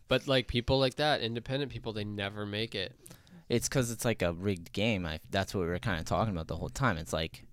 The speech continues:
Speaker 2: left, right, and then it's like a frat club
Speaker 1: I just
Speaker 2: on
Speaker 1: don't
Speaker 2: each
Speaker 1: get
Speaker 2: side.
Speaker 1: who that, why that's beneficial, I guess.
Speaker 2: They have their own interest, their own
Speaker 1: Because
Speaker 2: industry,
Speaker 1: human,
Speaker 2: their own
Speaker 1: human na-,
Speaker 2: business.
Speaker 1: human nature. Like, we like competition. We like our side versus their side, and then we'll engage if it's like that.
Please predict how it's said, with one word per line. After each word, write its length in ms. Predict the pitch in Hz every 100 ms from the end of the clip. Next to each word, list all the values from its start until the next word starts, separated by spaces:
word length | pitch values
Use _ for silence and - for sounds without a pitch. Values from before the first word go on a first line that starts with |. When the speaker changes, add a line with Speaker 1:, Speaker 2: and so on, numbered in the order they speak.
| -
Speaker 2:
left, 400 | 98 98 92 127
right, 340 | 98 104 95 -
and 140 | 92
then 100 | 92
it's 140 | 90
like 80 | -
a 60 | -
frat 420 | - 95 87 -
club 320 | - 62 85
Speaker 1:
I 60 | 131
just 120 | -
Speaker 2:
on 40 | 95
Speaker 1:
don't 140 | 196
Speaker 2:
each 80 | 151
Speaker 1:
get 60 | 165 147
Speaker 2:
side. 180 | 92
Speaker 1:
who 120 | 151 143
that, 220 | 131 110 - -
why 540 | 117 123 123 120 113 110
that's 240 | 113 113
beneficial, 760 | - 107 98 - 98 - - -
I 60 | -
guess. 480 | - 78 - - - -
Speaker 2:
They 120 | 104
have 180 | 117 113
their 120 | 117
own 140 | 107
interest, 360 | 101 131 117 131
their 100 | 113
own 60 | 110
Speaker 1:
Because 200 | 139 127
Speaker 2:
industry, 320 | 127 110 143
Speaker 1:
human, 200 | 101 98
Speaker 2:
their 80 | 104
own 100 | 104
Speaker 1:
human 300 | 117 120 113
na-, 60 | 113
Speaker 2:
business. 240 | 110 101
Speaker 1:
human 320 | 123 120 110
nature. 480 | 101 107 - 123 127 - - _ _ _ -
Like, 320 | - 98 - - _ _ - - - - -
we 140 | 107
like 200 | 104 101
competition. 800 | - 110 104 - 110 - 117 110
We 120 | 104
like 260 | 101 101 98
our 140 | 98 101
side 320 | - 101 101
versus 400 | 104 101 104 101
their 200 | 101 101
side, 420 | - 113 110 113 -
and 180 | 104
then 280 | 101 98 98 110
we'll 220 | 110 104
engage 580 | 98 98 101 107 - -
if 120 | 120
it's 160 | 110 -
like 220 | 113 113
that. 300 | 117 120 -